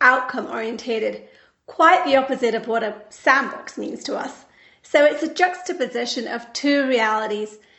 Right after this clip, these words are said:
a metaphor that represents a paradigm shift in how we need to lead and think and behave. I call it Play-Doh on steroids.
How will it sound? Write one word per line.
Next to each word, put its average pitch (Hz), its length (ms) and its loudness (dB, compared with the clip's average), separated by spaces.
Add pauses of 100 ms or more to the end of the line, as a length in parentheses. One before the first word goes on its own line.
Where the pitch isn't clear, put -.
(240)
a 247 100 4
metaphor 277 640 4
that 247 160 -4
represents 240 600 -4
a 233 60 -4
paradigm 285 640 4
shift - 440 -2 (120)
in 240 100 -2
how 254 320 4
we 240 80 0
need 220 220 -6
to 262 100 -6
lead 269 640 0
and 226 160 -2
think 254 400 2
and 226 140 2
behave. 214 500 2 (460)
I 123 60 -6
call 233 220 2
it 254 140 0
Play-Doh 233 640 2
on 220 200 -2
steroids. 104 720 0